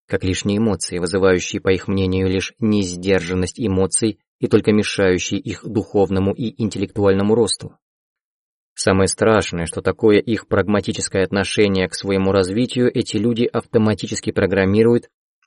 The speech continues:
и в сознаниях своих детей и внуков. Такое нарушение космических законов не может пагубно не сказаться на развитии и на самосовершенствовании всей нынешней человеческой цивилизации. Они не знают, что сила любви —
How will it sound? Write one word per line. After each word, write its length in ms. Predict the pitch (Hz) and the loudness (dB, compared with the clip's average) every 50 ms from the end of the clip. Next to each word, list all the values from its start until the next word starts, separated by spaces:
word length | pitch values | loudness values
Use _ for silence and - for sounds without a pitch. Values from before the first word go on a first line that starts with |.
| _ _ | _ _
и 120 | - 113 110 | -6 -6 -4
в 60 | - | -4
сознаниях 800 | - - 107 101 87 87 95 92 92 92 95 101 104 107 107 | -2 0 0 0 2 2 0 2 2 2 2 2 2 0 -2
своих 300 | - - 98 95 90 85 | -4 -2 0 0 0 0
детей 340 | 85 95 90 - - 92 90 | -2 -6 -6 -6 -6 -6 -4
и 160 | 92 - 107 | -4 -4 -6
внуков. 560 | 92 92 107 113 104 82 71 67 - - _ _ _ _ _ _ _ _ _ _ _ _ _ _ _ _ _ _ | -2 0 0 0 0 -2 -6 -14 -16 -20 _ _ _ _ _ _ _ _ _ _ _ _ _ _ _ _ _ _
Такое 280 | _ 127 - - 170 170 | _ -8 -4 0 2 2
нарушение 540 | 151 131 131 - - 170 170 156 127 120 113 | 2 2 0 -2 0 0 2 4 4 2 2
космических 560 | - 120 - - 147 127 117 - - 123 104 | 2 -2 0 0 -2 -2 -2 -4 -4 -4 0
законов 500 | 98 113 113 - - 151 139 135 - - | 0 0 -2 2 0 2 2 2 0 2
не 160 | 131 127 131 | 0 2 2
может 400 | 127 123 123 117 98 95 87 - | 4 4 4 4 4 4 0 0
пагубно 380 | _ 98 98 87 87 87 92 90 | _ 0 0 2 2 0 0 0
не 100 | 90 90 | 0 -2
сказаться 540 | - - - 95 87 95 101 101 - - 107 | -2 -2 -2 -2 0 2 0 0 0 0 0
на 100 | 101 101 | 2 2
развитии 580 | 101 95 87 92 101 104 98 - - 107 107 | 2 2 2 0 -2 -2 -2 -2 -2 0 0
и 220 | 113 - - 113 107 | 0 0 -2 0 0
на 220 | 107 107 104 - | 2 2 2 0
самосовершенствовании 1700 | - - - 120 110 107 110 107 - - 110 101 107 104 - - - - - 101 98 95 - - - 104 101 92 95 92 95 98 98 95 | 0 0 0 2 2 2 0 -2 0 -2 2 2 2 0 0 -6 -6 -2 0 0 2 2 0 0 0 0 0 2 2 2 2 0 0 -2
всей 500 | 85 - - - - 104 101 101 104 101 - | -4 -6 -10 -6 -4 0 0 0 0 -2 -2
нынешней 560 | 117 113 110 104 101 101 98 - - 110 110 | -2 0 0 2 0 0 -2 -2 -2 -2 -2
человеческой 560 | - - 113 104 101 95 95 - - - 107 | -2 0 0 0 0 0 -2 -6 -4 -4 -4
цивилизации. 840 | 90 - 101 104 110 117 113 127 110 85 - - - 92 - - _ _ _ _ _ _ _ | -4 -2 -4 -2 -2 0 0 0 -2 -2 -4 -8 -14 -16 -18 -20 _ _ _ _ _ _ _
Они 200 | - 104 104 110 | -2 0 2 2
не 100 | 113 113 | 2 2
знают, 420 | 107 107 123 143 151 123 92 82 | 2 2 0 2 2 2 0 -2
что 140 | - - 90 | -4 -6 -8
сила 220 | 92 - 107 101 95 | -6 -4 -4 -4 -2
любви — 500 | 92 95 92 98 117 143 120 82 80 | -2 -4 -4 -2 -2 -2 -2 -2 -6